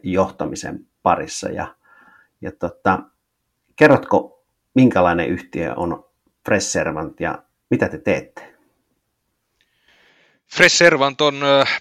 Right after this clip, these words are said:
Speaker 2: perheyhtiö. Ö, meidän toimipisteet on täällä Pohjanmaalla, elikkä tuota Etsevö, ö, joka on tässä,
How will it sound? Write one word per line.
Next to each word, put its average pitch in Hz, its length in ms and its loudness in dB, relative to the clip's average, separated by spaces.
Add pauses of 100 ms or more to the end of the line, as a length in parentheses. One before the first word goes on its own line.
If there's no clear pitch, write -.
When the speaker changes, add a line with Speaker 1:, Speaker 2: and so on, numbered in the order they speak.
Speaker 2:
perheyhtiö. 131 920 2 (220)
Ö, 113 340 -2
meidän 120 240 0
toimipisteet 113 720 -2
on 107 140 -8
täällä 113 220 6 (920)
Pohjanmaalla, 110 760 4
elikkä 98 300 0
tuota 98 760 -4
Etsevö, 113 640 0 (200)
ö, 107 180 -4
joka 104 260 -8
on 101 160 -8
tässä, 107 360 -4